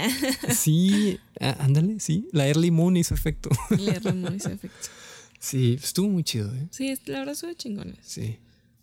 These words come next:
Speaker 2: Sí,
Speaker 1: Sí,
Speaker 2: recomiendo.
Speaker 1: está, está padre
Speaker 2: Sí.
Speaker 1: esa parte. Y de hecho, si nosotros tuvimos el viaje antes de lo de esta ceremonia, ¿no? De la boda,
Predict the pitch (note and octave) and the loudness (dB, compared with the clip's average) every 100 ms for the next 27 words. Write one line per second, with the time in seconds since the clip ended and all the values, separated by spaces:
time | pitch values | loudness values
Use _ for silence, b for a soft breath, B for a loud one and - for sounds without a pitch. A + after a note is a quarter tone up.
0 | _ _ - D#3 D3+ F#3+ C#3+ C3 B2+ G#2+ | _ _ -2 0 2 2 2 4 2 0
1 | G#2+ G#3 G#3 - - C4 A3+ G3 D2 - | -2 -6 -8 -6 -8 -6 -6 -6 -6 -6
2 | - G#3 G3 F#3+ - G#3+ A#3 A#3 C4+ B3+ | -6 -8 -10 -10 -6 -4 -2 -2 -2 -2
3 | A3+ A3+ B3+ C4 - A#3 A3+ B3 C4 G3+ | -2 -2 -6 -6 -4 -2 -2 -4 -4 -4
4 | G3+ A#3 A3+ A3 A#3+ C#4+ D4 - E4 G#3 | -4 -6 -6 -6 -6 -8 -8 -12 -12 -6
5 | F#3 F3+ F3 E3 E3 E3 F3+ - - E3+ | -4 -4 -6 -6 -6 -6 -8 -8 -8 -8
6 | F#3+ G3+ G#3+ F#3 G3 A3+ A#3 F#3+ G3+ B3 | -6 -4 -2 0 0 0 0 0 0 -2
7 | F#3+ E3+ F#3 A3 | -4 -6 -6 -8